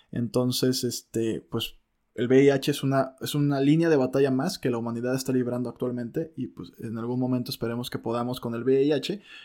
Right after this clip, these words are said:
aunque la neta es que, a pesar de que es mortal, cada vez más somos capaces de, pues,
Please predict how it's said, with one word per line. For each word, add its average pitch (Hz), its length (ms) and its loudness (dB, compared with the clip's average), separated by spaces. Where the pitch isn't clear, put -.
aunque 127 260 -2
la 123 140 2
neta 131 340 0
es 135 140 -2
que, 143 300 2
a 131 100 -8
pesar 143 220 -2
de 156 100 0
que 135 80 0
es 127 80 -2
mortal, 127 480 0
cada 135 240 -2
vez 131 160 -2
más 127 380 -4
somos 131 300 0
capaces 123 500 0
de, 123 220 0
pues, - 380 -10